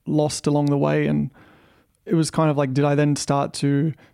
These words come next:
try too hard? And did we try to engineer it too hard and, and get away from, let's say, my strengths and then try to drive the car a certain way, which, yeah, maybe was a weakness for me, um, and something that I couldn't really grasp. So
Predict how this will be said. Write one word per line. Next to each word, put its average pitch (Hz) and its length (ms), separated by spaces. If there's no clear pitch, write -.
try 156 300
too 147 220
hard? 139 240
And 143 100
did 139 80
we 139 80
try 143 200
to 143 100
engineer 151 520
it 139 100
too 147 200
hard 139 280
and, 143 160
and 147 280
get 156 140
away 147 300
from, 143 480
let's - 240
say, 147 100
my 147 180
strengths 147 480
and 147 100
then 147 100
try 139 220
to 143 80
drive 143 380
the 147 80
car 147 280
a 143 40
certain 151 340
way, 151 260
which, - 340
yeah, 151 320
maybe 143 280
was 143 160
a 90 220
weakness 151 440
for 151 120
me, 151 320
um, 143 220
and 143 120
something 139 340
that 139 100
I 139 100
couldn't 147 300
really 139 220
grasp. 147 560
So 143 420